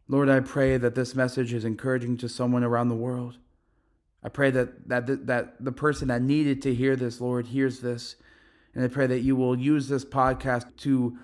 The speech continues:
spread your word and your truth out to the masses, and that you will be glorified in every place possible. Lord, thank you.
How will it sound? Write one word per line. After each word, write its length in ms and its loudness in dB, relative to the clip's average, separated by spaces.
spread 460 0
your 240 2
word 360 4
and 140 0
your 120 2
truth 320 -4
out 260 -4
to 80 -8
the 80 -4
masses, 640 -8
and 100 -6
that 80 -4
you 140 4
will 80 4
be 100 0
glorified 720 -4
in 200 -6
every 460 -2
place 460 -6
possible. 640 -8
Lord, 260 4
thank 360 2
you. 260 -4